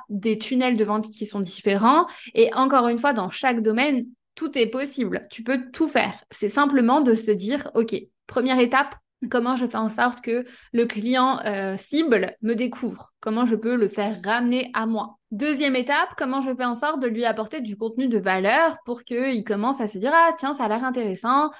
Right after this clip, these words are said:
euh, la personne, euh, correspond à ce que je recherche. » Troisième étape, comment lui faire prendre conscience que,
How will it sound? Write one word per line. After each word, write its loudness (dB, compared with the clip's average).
euh, 0
la 0
personne, -2
euh, -4
correspond 0
à 4
ce -10
que -2
je -4
recherche. » -6
Troisième 2
étape, 2
comment 2
lui 2
faire -4
prendre -6
conscience 0
que, 0